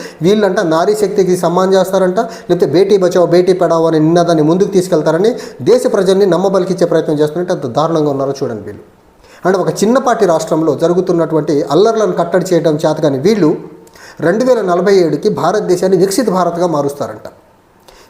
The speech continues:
అంటే వీళ్ళ, you know, హిపోక్రటిక్ స్టాండర్డ్స్ చూడండి. చిన్న రాష్ట్రంలో జరుగుతున్నటువంటి అల్లర్లు కంట్రోల్ చేయని వీళ్ళు, అంటే ఇలా దేశంలో, ఆ, ఇంటర్నల్గా ఇలాంటి అలా మత కల్లోలాలు లేకపోతే కుల కలహాలు జరుగుతున్న క్రమంలో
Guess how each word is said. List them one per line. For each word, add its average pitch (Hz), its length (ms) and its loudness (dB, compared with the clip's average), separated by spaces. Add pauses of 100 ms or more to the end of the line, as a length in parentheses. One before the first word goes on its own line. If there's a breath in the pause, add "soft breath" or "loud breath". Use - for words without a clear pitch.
(140)
అంటే 196 180 2
వీళ్ళ, 185 240 2
you 156 160 0
know, 156 380 0
హిపోక్రటిక్ 226 580 0
స్టాండర్డ్స్ 196 400 0
చూడండి. 151 240 0
చిన్న 240 240 0
రాష్ట్రంలో 214 600 0
జరుగుతున్నటువంటి 190 600 0
అల్లర్లు 214 360 0
కంట్రోల్ 190 440 0
చేయని 156 140 0
వీళ్ళు, 160 580 -2 (580 loud breath)
అంటే 185 180 0
ఇలా 190 180 2
దేశంలో, 233 480 0
ఆ, 208 260 0
ఇంటర్నల్గా 202 640 2
ఇలాంటి 185 340 4
అలా 170 200 0
మత 175 220 -2
కల్లోలాలు 190 480 2
లేకపోతే 180 240 4
కుల 202 180 0
కలహాలు 180 360 0
జరుగుతున్న 170 360 0
క్రమంలో 160 500 0